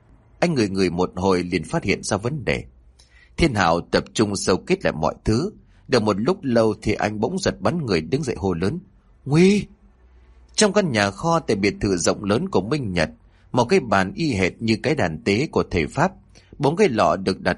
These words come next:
cạnh bát hương. Có khác là bốn cái hình nhân được đặt bốn gốc ở trên khoảng trống. Ở giữa là một người con gái đang nằm nhắm mắt,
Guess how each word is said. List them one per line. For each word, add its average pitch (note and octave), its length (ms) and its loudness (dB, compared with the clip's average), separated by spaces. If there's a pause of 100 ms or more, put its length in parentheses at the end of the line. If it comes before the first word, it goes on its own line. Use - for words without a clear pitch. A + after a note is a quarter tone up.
cạnh G2+ 200 -4
bát F3+ 140 0 (100)
hương. C3 260 -2 (640)
Có D#3+ 120 4
khác G3 300 0
là F#2+ 220 4
bốn A2 200 -2
cái F3+ 140 -2
hình F#2+ 260 -4
nhân G#2+ 280 -2
được E2+ 240 -2
đặt E2+ 240 0
bốn G2+ 260 -2
gốc F#3+ 180 0 (160)
ở E2 140 0
trên E2+ 180 -2
khoảng B1 240 -4
trống. E3 260 0 (560)
Ở A2+ 140 4
giữa C3 260 0
là E3 120 0
một F#2+ 240 0
người F#2+ 200 0
con C#3 280 -4
gái A#2 240 -2
đang C#3+ 220 -4
nằm D2+ 200 -4
nhắm G#2+ 220 -4
mắt, F#3+ 120 -2